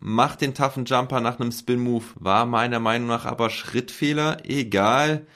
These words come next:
es sind noch zehn Sekunden. Sein postet gegen Thompson auf, Bullyball, macht das Ding, and one. Beim Freiwurf hat er Glück,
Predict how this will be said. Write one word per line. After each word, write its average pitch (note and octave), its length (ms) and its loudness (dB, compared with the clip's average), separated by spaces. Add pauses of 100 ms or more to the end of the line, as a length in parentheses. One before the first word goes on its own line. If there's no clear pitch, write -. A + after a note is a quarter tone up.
(100)
es A2+ 140 -2
sind C3 140 0
noch B2+ 120 -2
zehn D#3 200 0
Sekunden. E3 800 0
Sein C3+ 400 2
postet D#3+ 360 -2
gegen C3 220 -2
Thompson D#3 400 -4
auf, B2+ 460 0
Bullyball, B2+ 800 4 (240)
macht A#2+ 340 0
das B2 180 0
Ding, A2+ 380 2
and C3+ 320 2
one. A#2 460 2 (220)
Beim G#2+ 180 0
Freiwurf A#2 420 0
hat C3 160 -4
er B2+ 60 0
Glück, A#2+ 360 0